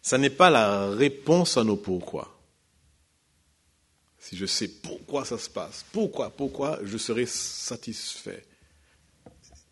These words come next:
C'est, c'est pas cela, mais c'est la confiance dans les vérités fondamentales qui concernent Dieu. Parfois, quand on est dans la maladie ou dans une situation difficile, on dit, «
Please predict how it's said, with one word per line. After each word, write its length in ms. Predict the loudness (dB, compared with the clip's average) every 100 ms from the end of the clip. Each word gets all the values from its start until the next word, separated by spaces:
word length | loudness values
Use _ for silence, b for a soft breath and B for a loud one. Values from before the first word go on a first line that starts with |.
| _
C'est, 340 | -8 -2 -2
c'est 300 | -2 -4 -6
pas 120 | -4 -2
cela, 220 | -2 -2
mais 100 | -2
c'est 220 | -4 -4 -6 -16
la 100 | -16
confiance 600 | -2 2 2 0 -4 -4 -16 b b b -14
dans 160 | -6
les 100 | -2
vérités 420 | 6 6 8 4 2
fondamentales 640 | 2 2 2 0 -2 -4
qui 100 | -4
concernent 400 | -14 -12 -10 -12
Dieu. 120 | -10
Parfois, 260 | -2 2 2
quand 180 | 0 -2
on 80 | 0
est 200 | -2 -4 B B
dans 100 | -6
la 100 | -4
maladie 400 | -2 -2 -4 -4
ou 20 |
dans 60 | -6
une 80 | -6
situation 320 | -4 -6 -6
difficile, 260 | -8 -6
on 40 |
dit, « 80 | -6